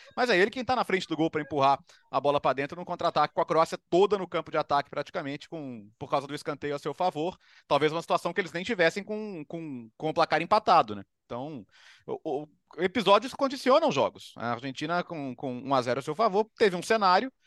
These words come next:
que, que ficou a ele muito favorável. Tudo bem que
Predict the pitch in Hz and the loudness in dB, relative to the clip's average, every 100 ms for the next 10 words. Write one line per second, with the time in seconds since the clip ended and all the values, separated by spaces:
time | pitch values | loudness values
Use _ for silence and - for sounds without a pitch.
0 | _ _ - 139 123 117 101 95 92 - | _ _ -8 -4 0 0 -2 -4 -8 -10
1 | 131 190 175 175 185 185 185 - 175 165 | -6 2 6 8 6 2 2 2 4 6
2 | 117 104 104 143 151 156 202 143 | 6 2 -10 -14 -6 -4 0 0